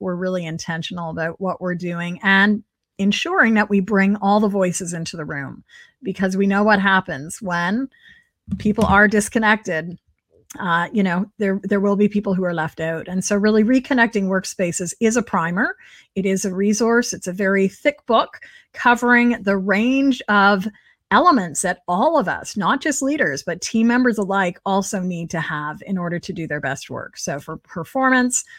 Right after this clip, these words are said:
through to leadership, teamwork, through to project management, um, we've really seen a lot of myths being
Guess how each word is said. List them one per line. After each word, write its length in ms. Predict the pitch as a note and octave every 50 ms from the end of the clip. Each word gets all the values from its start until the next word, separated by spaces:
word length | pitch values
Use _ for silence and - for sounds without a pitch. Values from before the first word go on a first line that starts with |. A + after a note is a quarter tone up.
| - _ _
through 180 | - B3+ B3 A#3+
to 120 | A#3 A3+
leadership, 580 | F#3+ F#3 F3+ E3+ F3+ F3 - - F3+ E3 - - -
teamwork, 640 | - - - C4 B3 B3 B3 A#3 A3+ A3+ A3+ - - _ - - _ _ -
through 220 | - A#3+ G#3+ G#3 G3
to 120 | - F#3+
project 480 | - - F3 E3+ F3 F3+ E3 D#3+ - F3+
management, 720 | F3 E3+ F3 F3 F3 F3 - F#3 E3 D#3 D#3+ D#3 - - - - - - _ - _ _
um, 200 | F3 E3+ E3+ F#3+
we've 220 | - A3+ A3 G3+ A3
really 340 | A#3 B3 C4 B3+ A#3 A3 G#3+
seen 240 | - G3 E3+ F3+
a 80 | F3 F3
lot 240 | F#3 F3 E3 F3 E3+
of 80 | E3+
myths 440 | F3 E3+ D#3+ D3+ D#3 - - - - - _ -
being 420 | F3 D#3+ D#3+ D#3+ D#3 D#3+ D#3 E3+